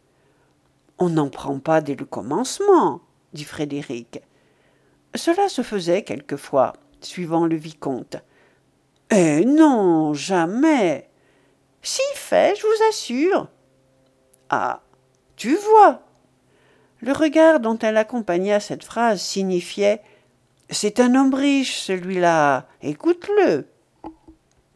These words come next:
Cependant, la porte s'ouvrait à chaque minute. Les garçons glapissaient, et sur un infernal piano, dans le cabinet à côté, quelqu'un tapait une valse.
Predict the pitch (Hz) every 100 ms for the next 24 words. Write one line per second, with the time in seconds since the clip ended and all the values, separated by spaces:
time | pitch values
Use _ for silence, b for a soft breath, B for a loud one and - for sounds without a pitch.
0 | _ _ b b b b b - 320 320
1 | 302 339 320 240 - 254 220 202 202 175
2 | 247 214 - 247 - 165 156 175 175 -
3 | - _ _ 165 185 180 160 - 170 160
4 | 156 185 190 233 - 277 339 B B B
5 | B - 269 - 294 233 196 247 349 339
6 | 302 226 170 143 - - 285 269 226 339
7 | 370 - 160 156 175 180 165 165 147 -
8 | 254 254 147 - 220 294 b b b -
9 | 285 269 330 330 311 277 277 269 160 120
10 | 123 135 104 - - -